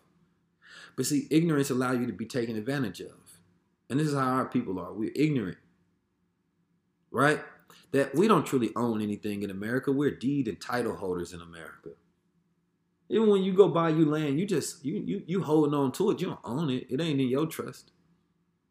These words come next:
You don't own that. You a deed title. You just leasing it. See, America,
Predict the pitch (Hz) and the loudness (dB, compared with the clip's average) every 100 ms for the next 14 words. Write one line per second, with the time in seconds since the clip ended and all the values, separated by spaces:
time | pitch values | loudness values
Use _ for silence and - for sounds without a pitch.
0 | _ _ _ _ _ _ _ - 370 - | _ _ _ _ _ _ _ -6 -4 -4
1 | 92 95 104 156 - _ _ _ _ _ | -6 -6 -8 -10 -16 _ _ _ _ _
2 | _ _ - - 160 190 160 196 151 175 | _ _ -4 -2 -2 -2 -2 -2 0 0
3 | 190 175 180 185 120 92 - _ _ _ | 2 4 2 0 -4 -8 -12 _ _ _
4 | _ _ _ _ _ _ _ 139 151 175 | _ _ _ _ _ _ _ -10 -4 0
5 | 185 180 156 131 | 2 2 2 2